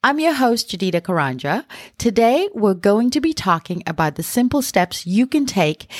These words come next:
to keep your face clean so you can have that healthy and radiant skin you deserve. Have you ever wondered if you have the right skincare routine?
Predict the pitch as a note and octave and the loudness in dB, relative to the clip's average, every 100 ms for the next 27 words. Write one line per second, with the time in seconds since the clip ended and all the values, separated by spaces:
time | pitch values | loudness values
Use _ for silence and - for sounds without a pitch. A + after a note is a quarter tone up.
0 | - - - - E4 D4+ G#3 G#3+ G#3 - | -12 -12 -8 -2 0 0 0 0 0 -4
1 | - F3 E3+ E3+ G#3+ G#3+ G3+ G3 D#3+ E3 | -4 -4 -2 -2 0 2 0 -2 -2 -2
2 | D#3 - C#3+ - - B3 B3 B3+ B3 - | -2 -2 -6 -6 -2 0 0 0 -2 -2
3 | D#3+ C#3+ D3 F3 F3+ F3+ F3 E3+ - D3 | -4 -6 -2 0 0 -2 -4 -6 -4 -4
4 | C#3 C#3 C#3 - - - - _ _ _ | -4 -6 -6 -6 -8 -8 -18 _ _ _
5 | _ _ _ _ _ _ - - - - | _ _ _ _ _ _ -20 -20 -10 -2
6 | D#4+ F#4+ G#4+ C#4 C#4 G#3+ F#3 F#3 F#3 E3+ | 2 2 2 2 2 2 0 0 -2 -4
7 | - E3+ F3+ D3 E3 D#3+ D#3+ D3+ D3 D3 | -8 -6 -4 -4 -2 -2 -2 -4 -6 -6
8 | - E3 D#3+ E3+ D#3 D#3+ - F3+ D#3+ E3 | -8 -6 -6 -4 -4 -6 -8 -8 -6 -8